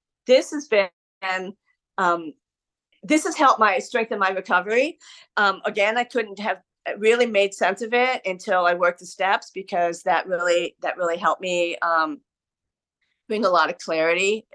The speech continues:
like I said, you know, um, to how this program works and how it can benefit me. Um, I do, let me see, what do I s-,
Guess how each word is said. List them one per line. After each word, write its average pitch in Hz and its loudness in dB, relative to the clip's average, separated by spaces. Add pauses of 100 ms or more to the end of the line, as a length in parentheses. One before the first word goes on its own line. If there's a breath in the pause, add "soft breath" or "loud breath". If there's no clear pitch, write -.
(100)
like 156 -2
I 165 0
said, 165 0
you 156 -4
know, 143 -2 (340 loud breath)
um, 151 0
to 160 -2 (1000 soft breath)
how 190 4
this 190 -8
program 180 0
works 185 -2
and 165 -6
how 175 0
it 160 -2
can 170 -12
benefit 175 -4
me. 240 -4 (180)
Um, 170 -2 (1700 loud breath)
I 196 2
do, 233 2
let 240 2
me 226 -4
see, 190 0
what 226 4
do 262 6
I 262 4
s-, 247 -6